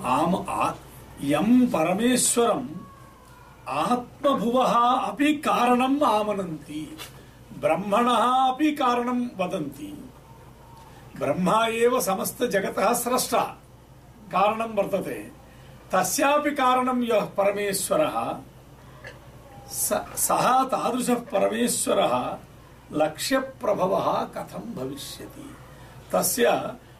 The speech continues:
ఆ, మాతాపితరౌ దేశకాలాదికం కేన వా లక్షయితుం శక్యతే?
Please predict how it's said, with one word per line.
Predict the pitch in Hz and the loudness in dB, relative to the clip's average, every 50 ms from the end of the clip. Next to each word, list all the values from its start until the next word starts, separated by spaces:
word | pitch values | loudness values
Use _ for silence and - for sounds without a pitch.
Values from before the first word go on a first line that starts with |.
| - - - - - - - | -20 -20 -20 -20 -10 -4 -2
ఆ, | - 95 95 90 90 - - 143 143 | 0 2 4 4 4 4 2 0 0
మాతాపితరౌ | 156 170 196 202 196 220 208 202 - 185 185 185 180 180 185 190 233 285 - - - - - - - - - - - - - - - | 0 0 2 2 4 4 4 2 2 0 -2 -2 0 0 0 0 0 -2 -4 -10 -16 -20 -20 -20 -20 -20 -20 -20 -20 -20 -18 -8 -2
దేశకాలాదికం | 156 185 202 190 202 202 - 196 190 190 190 185 180 175 156 160 156 170 170 170 185 - - - - - - - | 0 2 2 2 2 2 2 2 2 2 4 4 2 2 0 -2 -6 -6 -8 -10 -10 -12 -14 -18 -20 -18 -10 -6
కేన | 160 170 180 180 | -4 -4 -4 -4
వా | 180 - - - - - - - - - - - - - - - - - - - 156 156 - - | -2 -2 0 0 0 -2 -4 -8 -14 -20 -20 -20 -20 -20 -20 -20 -20 -20 -20 -18 -18 -16 -10 -4
లక్షయితుం | 160 143 139 - - - 170 165 160 156 165 165 156 - | -2 -2 -2 -2 -4 -6 -4 -4 -4 -4 -6 -6 -8 -8
శక్యతే? | - - 131 - - 156 135 120 - - | -8 -8 -10 -12 -12 -12 -12 -10 -12 -12